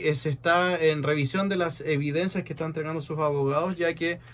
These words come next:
la opinión de un médico experto en el año mil novecientos noventa y seis, cuando este caso ocurrió,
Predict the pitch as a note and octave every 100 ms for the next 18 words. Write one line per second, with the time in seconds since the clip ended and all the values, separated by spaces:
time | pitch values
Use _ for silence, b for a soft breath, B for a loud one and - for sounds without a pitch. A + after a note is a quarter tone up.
0 | B B - C#3 D3 C#3+ D#3+ F3 D#3+ D#3
1 | F3 F3+ F3+ D3 - - F3+ F3 D3+ C#3+
2 | C#3+ C#3 B2 D3+ D3+ D3 D#3 D3+ C#3 E3
3 | D3 D3 C#3 C3 B2+ B2 E3+ F3 F3 -
4 | - C3+ C3+ C#3 C3+ C#3+ C3+ C#3 C3+ D3
5 | D3 F3 A3